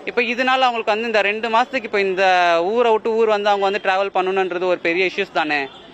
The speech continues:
இப்ப இதே அவங்க இருக்கிற ஊர்ல அவங்க இருக்க அந்த அரசு ஆஸ்பத்திரியில கொண்டு வந்து அவங்களுக்கு ஒரு பயன், பயன் பெறும்ல. இப்ப இவங்க வந்து இங்க ஸ்டே பண்ணி இங்க அரசு ஹாஸ்பிட்டல்ல ஃப்ரீயா இருந்தாலும் டிராவல் சார்ஜ், ஃபுட்டு பார்க்கணும், ஸ்டே பண்றதுக்கு இடம் வசதி பார்க்கணும்.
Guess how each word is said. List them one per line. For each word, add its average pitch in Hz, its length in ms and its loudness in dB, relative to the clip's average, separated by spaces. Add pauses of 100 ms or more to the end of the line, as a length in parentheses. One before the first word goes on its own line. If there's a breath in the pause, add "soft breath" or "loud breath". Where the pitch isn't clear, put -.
(220 loud breath)
இப்ப 214 200 -2
இதே 226 160 0
அவங்க 233 280 0
இருக்கிற 247 340 2
ஊர்ல 233 280 2
அவங்க 220 220 0
இருக்க 220 200 -2
அந்த 214 180 0
அரசு 202 280 0
ஆஸ்பத்திரியில 196 500 -2
கொண்டு 190 200 -2
வந்து 190 160 0
அவங்களுக்கு 180 220 0
ஒரு 160 80 -2
பயன், 180 440 -2
பயன் 196 200 -2
பெறும்ல. 160 400 0 (280 loud breath)
இப்ப 190 200 0
இவங்க 202 200 2
வந்து 240 100 -2
இங்க 240 140 0
ஸ்டே 226 160 0
பண்ணி 220 160 -2
இங்க 202 120 0
அரசு 214 280 0
ஹாஸ்பிட்டல்ல 214 320 -2
ஃப்ரீயா 202 60 -4
இருந்தாலும் 214 380 0
டிராவல் 202 320 0
சார்ஜ், 196 300 0
ஃபுட்டு 196 300 -6
பார்க்கணும், 190 480 0
ஸ்டே 220 180 0
பண்றதுக்கு 185 280 -2
இடம் 180 160 -2
வசதி 190 260 -6
பார்க்கணும். 170 500 -2